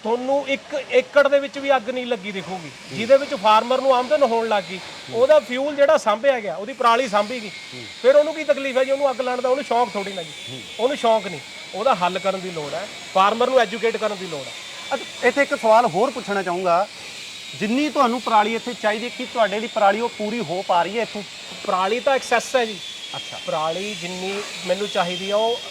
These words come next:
Speaker 1: ਪੂਰੀ ਹੁੰਦੀ ਹੈ,
Speaker 2: ਹੂੰ।
Speaker 1: ਬਿਲਕੁਲ ਪੂਰੀ ਹੁੰਦੀ ਹੈ। ਉਹਦੇ ਵਿੱਚ ਸਿਰਫ ਇੰਨਾ ਹੈ ਜੀ ਵੀ ਸਾਨੂੰ ਤੀਹ ਦਿਨਾਂ 'ਚ ਮਿਹਨਤ ਵੱਧ ਕਰਨੀ ਪੈਂਦੀ ਹੈ, ਦਿਨ ਰਾਤ ਸਾਨੂੰ ਮਿਹਨਤ ਕਰਨੀ ਪੈਂਦੀ ਹੈ।
Speaker 2: ਕਿੰਨੀ ਕੁ ਟੀਮ ਹੈ ਫਿਰ ਜਿਹੜੀ ਇਹ ਕੰਮ ਕ-, ਸਾਰੇ
Speaker 1: ਜਿਹੜੇ
Speaker 2: ਕਰਦੀ ਹੈ?
Speaker 1: ਸਾਡੇ ਨਾਲ ਜੀ ਦੋ ਸੌ ਬੇਲਰ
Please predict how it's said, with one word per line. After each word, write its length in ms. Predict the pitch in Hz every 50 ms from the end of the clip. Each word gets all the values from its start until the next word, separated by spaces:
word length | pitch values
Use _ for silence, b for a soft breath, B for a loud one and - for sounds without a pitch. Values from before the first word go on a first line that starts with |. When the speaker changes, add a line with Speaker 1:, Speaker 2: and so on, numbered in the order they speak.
| - - -
Speaker 1:
ਪੂਰੀ 240 | - 185 208 226 233
ਹੁੰਦੀ 340 | 196 196 190 165 170 160 143
ਹੈ, 80 | 123 - - - - 127
Speaker 2:
ਹੂੰ। 120 | 120 113 -
Speaker 1:
ਬਿਲਕੁਲ 300 | 165 160 175 - 220 220
ਪੂਰੀ 260 | 180 202 196 185 190
ਹੁੰਦੀ 280 | 170 160 147 151 156 160
ਹੈ। 100 | 180 220 - - - - - - - -
ਉਹਦੇ 220 | 180 190 196 247
ਵਿੱਚ 220 | 247 247 208 - 247 226 - -
ਸਿਰਫ 220 | - 226 240 - 262
ਇੰਨਾ 240 | 233 208 220 226 226
ਹੈ 120 | 226 226
ਜੀ 80 | 220 240
ਵੀ 100 | 240 240
ਸਾਨੂੰ 300 | - 226 220 226 254 -
ਤੀਹ 220 | - 247 247 262
ਦਿਨਾਂ 180 | 269 254 262 240
'ਚ 80 | 247
ਮਿਹਨਤ 260 | 240 220 226 240 240
ਵੱਧ 180 | 254 247 226 247
ਕਰਨੀ 260 | 202 233 220 208 202
ਪੈਂਦੀ 200 | 175 165 156 180
ਹੈ, 40 | 208
ਦਿਨ 160 | 175 208 214
ਰਾਤ 200 | 202 214 214 208
ਸਾਨੂੰ 240 | 170 208 214 214 214
ਮਿਹਨਤ 200 | 208 208 214 -
ਕਰਨੀ 260 | 220 220 202 190 190
ਪੈਂਦੀ 240 | 170 170 143 135 139
ਹੈ। 40 | 147
Speaker 2:
ਕਿੰਨੀ 220 | 262 233 262 285
ਕੁ 100 | 277 294
ਟੀਮ 260 | 240 285 269 262 254
ਹੈ 60 | 254 247
ਫਿਰ 140 | 233 240
ਜਿਹੜੀ 180 | 220 247 247 247
ਇਹ 60 | 254
ਕੰਮ 240 | 247 240 233 226 226
ਕ-, 120 | 214 226 -
ਸਾਰੇ 280 | 208 202 220 233 233
Speaker 1:
ਜਿਹੜੇ 240 | 233 226 214 208 214
Speaker 2:
ਕਰਦੀ 260 | 208 247 254 247 -
ਹੈ? 100 | 170 165 143 -
Speaker 1:
ਸਾਡੇ 240 | 202 185 180 175 208
ਨਾਲ 260 | 214 214 214 208 214
ਜੀ 100 | 208 233
ਦੋ 240 | 185 170 190 196 202
ਸੌ 160 | 196 233 233
ਬੇਲਰ 380 | 208 226 220 220 226 220 220